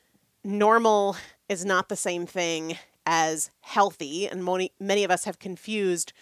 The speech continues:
normal with common. Like, "Oh, my blood sugar levels always come back as normal." Normal does not mean healthy. Normal does not mean that you will not ge-, develop disease down the road because of your blood sugar levels.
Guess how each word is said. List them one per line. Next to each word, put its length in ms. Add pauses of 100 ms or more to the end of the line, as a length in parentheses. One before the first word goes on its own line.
(400)
normal 500
with 200
common. 600 (480)
Like, 120
"Oh, 160
my 100
blood 220
sugar 240
levels 260
always 240
come 160
back 180
as 120
normal." 420 (240)
Normal 300
does 200
not 200
mean 160
healthy. 500 (480)
Normal 340
does 220
not 240
mean 440 (100)
that 160
you 160
will 120
not 280
ge-, 260 (200)
develop 360
disease 380
down 180
the 100
road 380
because 640 (100)
of 120
your 100
blood 240
sugar 260
levels. 460